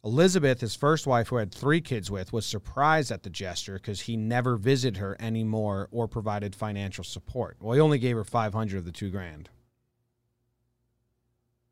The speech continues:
And then it says that one of his sons from the first marriage knew that he had an unknown brother,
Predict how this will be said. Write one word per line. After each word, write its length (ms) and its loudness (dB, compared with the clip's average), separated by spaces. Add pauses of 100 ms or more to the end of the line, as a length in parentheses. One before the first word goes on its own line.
(1040)
And 140 2
then 160 8
it 140 2
says 320 2
that 140 -2
one 300 2
of 180 2
his 180 0
sons 760 -2 (680)
from 180 -2
the 80 -2
first 600 0 (1900)
marriage 720 -6 (1040)
knew 540 4
that 220 -2
he 80 0
had 140 0
an 120 -4
unknown 560 2
brother, 680 -2